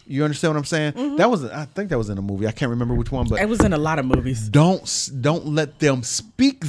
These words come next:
Speaker 1: that
Speaker 2: Mm-hmm.
Speaker 1: unless they, because this is how you understand "I love you," and you have to assess that. Does
Speaker 2: Right.
Speaker 1: that make sense?
Speaker 2: Yes.
Speaker 1: Do we have
Speaker 2: Patrice,
Speaker 1: any
Speaker 2: yeah,
Speaker 1: questions?
Speaker 2: Patrice said, "So at what point is it appropriate to ask about a change in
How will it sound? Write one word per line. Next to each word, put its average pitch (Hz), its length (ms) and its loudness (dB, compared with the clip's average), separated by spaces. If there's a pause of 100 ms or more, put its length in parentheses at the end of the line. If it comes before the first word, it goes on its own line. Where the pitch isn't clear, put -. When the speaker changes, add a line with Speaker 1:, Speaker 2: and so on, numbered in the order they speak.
Speaker 1:
that - 580 -4
Speaker 2:
Mm-hmm. 190 460 6 (440)
Speaker 1:
unless 143 320 2
they, 139 140 -2
because 151 300 4
this 175 160 0
is 185 80 -4
how 170 140 2
you 170 240 2
understand 220 680 -4
"I 165 120 0
love 123 320 2
you," 92 260 -4 (400)
and 139 100 -4
you 127 100 0
have 139 160 0
to - 100 -10
assess - 320 -10
that. - 180 -16 (160)
Does 175 80 -2
Speaker 2:
Right. 185 120 8
Speaker 1:
that 285 60 8
make 254 120 6
sense? 294 400 0
Speaker 2:
Yes. 180 520 8
Speaker 1:
Do - 180 4
we 226 80 6
have 254 80 8
Speaker 2:
Patrice, 330 200 6
Speaker 1:
any 208 140 0
Speaker 2:
yeah, 240 240 6
Speaker 1:
questions? 220 260 2
Speaker 2:
Patrice 311 400 2
said, 285 240 2 (220)
"So 294 240 6
at 262 100 8
what 320 280 6
point 330 280 2
is 247 100 0
it 254 80 4
appropriate 277 540 4
to - 160 0
ask 285 300 4
about 233 260 6
a 233 60 4
change 262 580 4
in 214 220 4